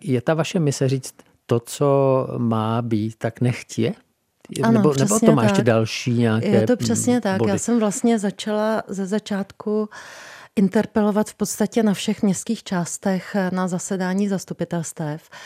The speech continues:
Speaker 2: kde jsem prostě jako občan přišla, řekla jsem, že buď jsem rezident, nebo nejsem
Speaker 1: Hmm.
Speaker 2: rezident, to se samozřejmě musí odhlasovat, když nerezident, eh,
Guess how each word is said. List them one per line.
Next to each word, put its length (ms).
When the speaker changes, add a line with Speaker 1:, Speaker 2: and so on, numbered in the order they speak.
Speaker 2:
kde 180
jsem 200
prostě 300
jako 280
občan 400
přišla, 600
řekla 300
jsem, 480
že 380
buď 200
jsem 180
rezident, 560
nebo 220
nejsem 300
Speaker 1:
Hmm. 40
Speaker 2:
rezident, 640
to 160
se 180
samozřejmě 480
musí 260
odhlasovat, 540
když 180
nerezident, 680
eh, 300